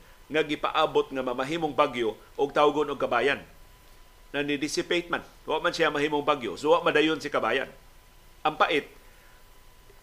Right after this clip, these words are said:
ig dayon ni Kabayan karong sunod semana, posibleng ari siya magsugod sa ubos. So dunay kahigayunan, maapektuhan ang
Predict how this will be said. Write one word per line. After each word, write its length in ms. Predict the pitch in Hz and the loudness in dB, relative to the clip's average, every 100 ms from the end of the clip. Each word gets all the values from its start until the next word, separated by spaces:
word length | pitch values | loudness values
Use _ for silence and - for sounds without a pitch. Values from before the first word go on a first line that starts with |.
| - - | -20 -6
ig 240 | 156 139 113 - - - | -2 -2 -6 -20 -20 -4
dayon 320 | 147 160 214 | 2 6 6
ni 80 | 202 | 4
Kabayan 560 | 160 151 180 160 135 139 | 2 4 4 4 2 0
karong 400 | 135 127 110 - - - - - | -2 -2 -6 -16 -20 -20 -20 -16
sunod 320 | - 175 160 143 | -4 0 0 -2
semana, 480 | 156 175 147 123 | 0 2 2 0
posibleng 480 | 143 156 175 160 165 | -2 0 0 0 0
ari 160 | 151 160 | 0 0
siya 160 | 156 | 0
magsugod 400 | 147 139 160 147 | -2 -2 -4 -2
sa 80 | 147 | -2
ubos. 480 | 123 147 - - - - - | -2 -4 -6 -8 -12 -20 -8
So 160 | 135 | -4
dunay 240 | 135 170 175 | -2 -2 -2
kahigayunan, 720 | 156 151 151 151 139 117 113 - - | -2 2 2 2 0 -2 -8 -18 -6
maapektuhan 560 | 127 147 - 147 147 143 131 | -4 -4 -2 0 2 0 -2
ang 320 | 127 117 | -4 -4